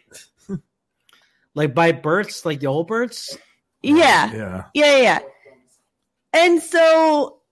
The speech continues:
Speaker 2: I'm walking and somebody grabs my arm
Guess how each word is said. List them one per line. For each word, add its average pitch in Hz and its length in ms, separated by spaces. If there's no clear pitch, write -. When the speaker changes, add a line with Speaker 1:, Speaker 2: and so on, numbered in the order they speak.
Speaker 2:
I'm 320 240
walking 381 580
and 254 380
somebody 330 440
grabs 254 540
my 214 260
arm 220 680